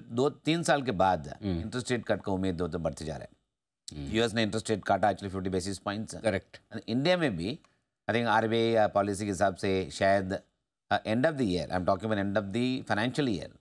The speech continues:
Speaker 2: हम्म।
Speaker 1: से, um, शायद इंटरेस्ट रेट कट करने का उम्मीद भी है।
Speaker 2: हम्म।
Speaker 1: But ये साल, uh, मार्केट में मेरे हिसाब से अगर कंसोलिडेशन होएगा, uh, and, uh, and then उसके बाद बढ़ने का मोह बनाएंगे, वो अच्छा रहेंगे,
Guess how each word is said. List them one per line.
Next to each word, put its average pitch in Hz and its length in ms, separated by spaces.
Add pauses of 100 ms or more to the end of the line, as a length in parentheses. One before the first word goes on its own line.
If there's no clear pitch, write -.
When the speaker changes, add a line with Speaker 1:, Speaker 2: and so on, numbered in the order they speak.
Speaker 2:
हम्म। 117 260 (180)
Speaker 1:
से, 117 440
um, 101 440
शायद 104 460 (120)
इंटरेस्ट 101 320
रेट 98 180
कट 90 180
करने 90 240
का 82 100
उम्मीद 85 280
भी 80 80
है। 80 240 (240)
Speaker 2:
हम्म। 90 220 (100)
Speaker 1:
But 104 120
ये 123 140
साल, 151 420
uh, 123 420
मार्केट 113 400
में 151 140
मेरे 143 100
हिसाब 127 240
से 135 180
अगर 113 260
कंसोलिडेशन 135 680
होएगा, 127 640 (640)
uh, 107 160
and, 117 360
uh, 107 300 (100)
and 107 300
then 123 140
उसके 117 220
बाद 127 260
बढ़ने 120 340
का 117 320
मोह 107 300
बनाएंगे, 107 400
वो 147 140
अच्छा 104 220
रहेंगे, 95 360